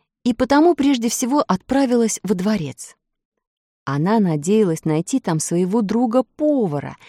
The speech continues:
который когда-то служил еще Гудвину, а потом щедро угощал Кагикар во времена владычества Страшилы Мудрого. Она не ошиблась в расчетах.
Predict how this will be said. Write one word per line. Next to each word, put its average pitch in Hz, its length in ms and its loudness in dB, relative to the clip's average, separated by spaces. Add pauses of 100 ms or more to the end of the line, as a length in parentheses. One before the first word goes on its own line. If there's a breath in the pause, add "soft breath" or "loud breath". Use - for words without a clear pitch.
(200 loud breath)
который 165 360 -4
когда-то 190 460 -2
служил 208 400 -2
еще 226 340 -2
Гудвину, 165 580 0 (260)
а - 100 -12
потом 294 340 -2 (220 soft breath)
щедро 233 340 -2
угощал 190 500 0
Кагикар 165 680 0 (180 soft breath)
во 151 100 -4
времена 151 400 -2
владычества 165 680 -6 (120)
Страшилы 175 540 -4
Мудрого. 165 540 0 (1040)
Она 339 300 0
не 214 160 6
ошиблась 147 500 -2
в - 20 -14
расчетах. - 640 -8